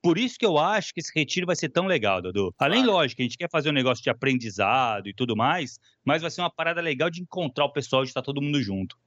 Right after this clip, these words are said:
Speaker 2: Isso, dois mil e vinte e quatro vem com tudo aí, tu já, já deseja feliz ano novo pra todo mundo aí,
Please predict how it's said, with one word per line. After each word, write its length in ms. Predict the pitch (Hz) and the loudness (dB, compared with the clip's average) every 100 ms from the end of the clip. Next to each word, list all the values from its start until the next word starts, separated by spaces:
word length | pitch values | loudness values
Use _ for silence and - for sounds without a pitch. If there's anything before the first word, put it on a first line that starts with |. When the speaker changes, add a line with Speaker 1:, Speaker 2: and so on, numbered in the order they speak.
| _ | _
Speaker 2:
Isso, 280 | 120 110 - | -20 -20 -16
dois 140 | 131 | -14
mil 80 | 151 | -14
e 100 | 170 | -14
vinte 140 | 175 | -10
e 60 | - | -4
quatro 260 | 160 151 175 | -4 -4 -10
vem 80 | |
com 200 | 180 180 | -10 -12
tudo 280 | 147 180 156 | -10 -10 -6
aí, 80 | 156 | -6
tu 160 | - 185 | -8 -8
já, 120 | 180 175 | -8 -6
já 100 | 165 160 | -10 -12
deseja 360 | 151 147 151 151 | -16 -16 -16 -14
feliz 320 | - 147 143 | -12 -12 -12
ano 220 | 143 139 | -14 -12
novo 160 | 135 139 | -14 -14
pra 100 | 135 | -16
todo 300 | - 143 135 | -16 -14 -12
mundo 280 | 131 131 117 | -12 -10 -10
aí, 280 | 123 170 | -8 -10